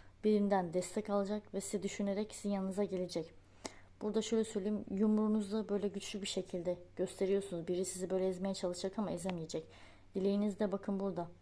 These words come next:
Yarısı olmuş, yarısının vakti, zamanı var. Bakın, bu da tabağınızın içi dostlarım. Bakalım tabakta neler çıkacak arkadaşlar.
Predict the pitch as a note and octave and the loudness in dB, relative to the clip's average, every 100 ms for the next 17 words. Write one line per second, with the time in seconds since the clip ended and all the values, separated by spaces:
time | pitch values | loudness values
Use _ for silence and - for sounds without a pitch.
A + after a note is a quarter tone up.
0 | - - - - F#3+ F#3+ - G#3 G3+ G#3+ | -20 -20 -20 -2 2 2 2 2 2 0
1 | - G3 G3 - G3+ F#3+ F#3+ - F#3 F#3+ | 0 0 0 0 0 0 -2 -2 0 2
2 | F3+ F3+ F#3 F3+ E3+ - - - - - | 2 2 0 0 -2 -4 -20 -20 -14 -4
3 | G3+ A3 G3+ G3+ G#3 G#3 G3+ G3 F#3+ F#3+ | 0 2 0 0 0 2 4 4 0 -2
4 | G3+ G3+ F3 F#3 - F#3+ F3 - - - | -4 -2 -2 -2 -2 -2 -4 -10 -20 -20
5 | - - - - - - - - - - | -20 -20 -20 -20 -20 -20 -20 -20 -20 -20
6 | - - - - - - - - - - | -20 -20 -20 -20 -20 -20 -20 -20 -20 -20
7 | - - - - - - - - - - | -20 -20 -20 -20 -20 -20 -20 -20 -20 -20
8 | - - G3 G3+ G#3 G#3 G3 G#3 A3 G#3 | -12 -8 -2 0 0 2 2 2 2 2
9 | F#3 F3 - - F3 F3+ F3+ F#3 F3+ - | 2 0 -4 -6 -4 -2 -2 4 4 2
10 | F3 | -6